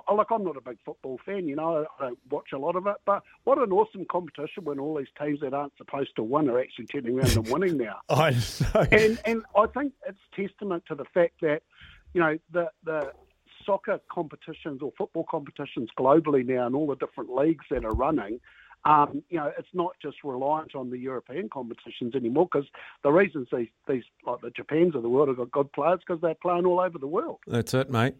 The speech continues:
Speaker 2: That is it. And I
Speaker 1: And, and it's just awesome to see that there's no premeditated script to this anymore. Like, the Germans might not make it.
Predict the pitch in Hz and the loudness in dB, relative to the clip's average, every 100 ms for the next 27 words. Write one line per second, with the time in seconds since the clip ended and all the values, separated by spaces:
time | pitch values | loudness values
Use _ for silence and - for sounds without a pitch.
0 | _ 120 123 127 135 139 110 - - 120 | _ 0 2 4 2 2 0 -4 0 6
1 | 185 185 196 190 214 - 285 - - 233 | 6 6 0 -4 -4 -6 -8 -8 -6 -6
2 | 294 233 180 - 139 202 208 165 165 165 | -4 -4 -4 -6 -8 -4 -2 -2 -4 -2
3 | 160 170 185 180 160 139 - 180 175 143 | -2 2 0 2 -2 -4 -6 -2 -2 0
4 | 165 151 - 147 143 - - - - - | -2 -2 -8 -6 -6 -8 -16 -16 -2 2
5 | 208 _ - 135 127 - 135 113 110 139 | 2 _ -6 -4 -4 -4 -4 0 0 2
6 | 233 208 190 - _ - - _ - 185 | 2 6 4 4 _ -20 -20 _ -4 -2
7 | 202 262 339 143 143 151 151 143 131 123 | 0 0 0 -2 0 2 2 0 -2 0
8 | 240 311 156 | -2 -2 -6